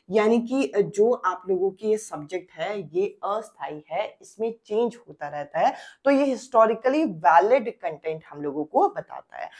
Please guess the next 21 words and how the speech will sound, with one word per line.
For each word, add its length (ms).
I 140
hope 340
ये, 340
अ, 320
टॉपिक 400
आपको 280
यहाँ 220
पे 60
क्लियर 320
हुआ 180
होगा। 360
अब 200
जो 140
नेक्स्ट 480
टर्म 240
यहाँ 240
पे 60
लिखा 260
है 120
वो 160
है 180